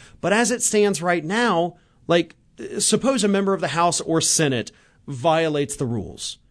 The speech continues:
So they have their own little ethics panel,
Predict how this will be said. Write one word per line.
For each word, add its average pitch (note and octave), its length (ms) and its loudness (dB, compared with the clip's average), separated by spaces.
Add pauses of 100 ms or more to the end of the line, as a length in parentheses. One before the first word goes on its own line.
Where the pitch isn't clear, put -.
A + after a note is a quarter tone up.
(640)
So F3+ 240 -2
they F#3 140 2
have F#3 200 0
their E3+ 120 0
own G3+ 160 2
little A#3 220 0
ethics D#3+ 320 -2
panel, A#2+ 460 -2